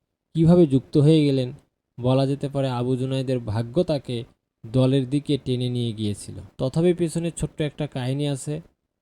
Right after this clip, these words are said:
রসায়ন বিভাগের অবিবাহিতা সুন্দরী শিক্ষিকাটি পুরুষ মানুষদের সঙ্গে প্রেম প্রেম খেলে বিরক্ত হয়ে গেলে অধিকতর উত্তেজনাপূর্ণ কোনো কিছুর মধ্যে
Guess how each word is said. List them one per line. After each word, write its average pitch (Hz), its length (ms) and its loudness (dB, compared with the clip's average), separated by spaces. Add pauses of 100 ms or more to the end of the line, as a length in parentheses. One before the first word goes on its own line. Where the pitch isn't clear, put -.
(260)
রসায়ন 151 400 0
বিভাগের 147 520 2 (560)
অবিবাহিতা 135 640 2
সুন্দরী 139 480 -4
শিক্ষিকাটি 143 720 -4 (800)
পুরুষ 175 340 2
মানুষদের 156 400 -4
সঙ্গে 143 340 -6
প্রেম 139 360 -6
প্রেম 139 280 -4
খেলে 135 380 -4 (440)
বিরক্ত 131 420 -2
হয়ে 151 280 2
গেলে 135 200 -2
অধিকতর 139 720 -2 (400)
উত্তেজনাপূর্ণ 147 920 -6
কোনো 135 280 -8
কিছুর 170 340 -2
মধ্যে 131 500 -6